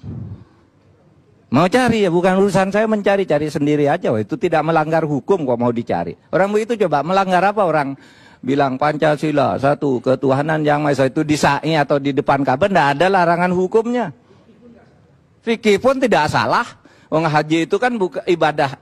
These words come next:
ibadah fisik gitu. Saya saja sering bawa ini loh, kalau sa'i itu bawa tip, dengarkan lagu-lagu, seneng, ndak apa-apa. Wong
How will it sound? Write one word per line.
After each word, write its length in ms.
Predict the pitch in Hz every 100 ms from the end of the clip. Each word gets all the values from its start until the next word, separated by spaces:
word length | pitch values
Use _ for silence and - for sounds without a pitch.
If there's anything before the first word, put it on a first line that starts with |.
| -
ibadah 400 | 147 139 135 127
fisik 480 | 233 269 - - 127 _ _ -
gitu. 480 | 117 - 101 85 - - _ _ _ _ - -
Saya 480 | - 120 127 160 151
saja 240 | 151 170
sering 320 | 214 180 196
bawa 320 | 165 156 175
ini 160 | 240 190
loh, 320 | 95 80 - -
kalau 320 | 110 107 110
sa'i 400 | 110 110 113 107
itu 160 | 98 90
bawa 320 | 95 101 98
tip, 320 | - 170 - -
dengarkan 480 | 98 101 101 113 113
lagu-lagu, 720 | 110 104 104 98 98 240 302
seneng, 480 | - 95 95 139 254
ndak 160 | 120
apa-apa. 360 | 117 98 90 165
Wong 160 | 214